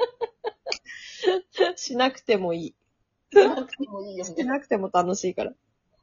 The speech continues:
Speaker 2: なんなら、シラフでも酔っ払ってるって言われるから。
Speaker 1: そうだよ、ほんとだよ。<laughs> いや、面白かったわ。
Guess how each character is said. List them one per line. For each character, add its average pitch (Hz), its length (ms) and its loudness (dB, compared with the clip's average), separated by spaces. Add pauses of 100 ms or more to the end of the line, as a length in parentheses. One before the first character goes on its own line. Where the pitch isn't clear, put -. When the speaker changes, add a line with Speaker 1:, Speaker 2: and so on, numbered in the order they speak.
(200)
Speaker 2:
な 269 120 -2
ん 427 160 8
な 427 80 2
ら、 370 240 -4 (220)
シ 453 240 -10
ラ 269 120 -2
フ 311 140 -4
で 294 80 -4
も 262 120 -6
酔 196 100 -4
っ 196 60 -20
払 208 220 -2
っ 214 100 -8
て 185 60 -20
る 170 80 -10
っ - 20 -8
て - 100 -20
言 165 80 -4
わ 160 60 -2
れ 165 80 -4
る 160 80 -6
か 160 120 -4
ら。 165 60 4
Speaker 1:
そ 240 60 4
う 233 40 0
だ 214 60 -4
よ、 180 80 -4
ほ 214 220 -6
ん 226 60 -10
と 254 120 -6
だ 226 180 0
よ。 - 200 -4 (680)
<laughs> - 1800 -12
い - 20 -12
や、 196 180 -6
面 196 200 -4
白 196 140 -2
か 185 80 -2
っ 185 120 -6
た 165 120 -2
わ。 170 500 -2